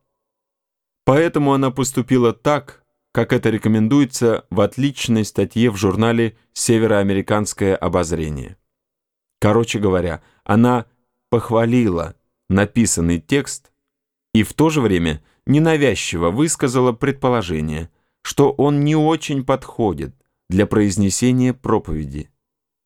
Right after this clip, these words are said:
Аббат Лимон понял, в чем суть, порвал свой тщательно написанный манускрипт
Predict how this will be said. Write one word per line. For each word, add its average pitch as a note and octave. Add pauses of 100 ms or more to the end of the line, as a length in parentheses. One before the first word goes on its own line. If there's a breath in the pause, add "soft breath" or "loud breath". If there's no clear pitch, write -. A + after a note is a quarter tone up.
(140)
Аббат G#2
Лимон C3
понял, B2 (340)
в -
чем A2+
суть, - (640)
порвал A#2+
свой G2+
тщательно F#2+
написанный F#2
манускрипт F2+